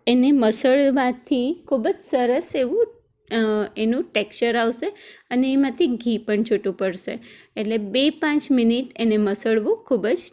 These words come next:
જરૂરી છે. તો ફ્રેન્ડ્સ,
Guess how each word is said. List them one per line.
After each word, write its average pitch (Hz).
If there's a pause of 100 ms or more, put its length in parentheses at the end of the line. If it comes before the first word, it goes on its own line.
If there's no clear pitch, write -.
(120)
જરૂરી 175
છે. - (2250)
તો 202
ફ્રેન્ડ્સ, 285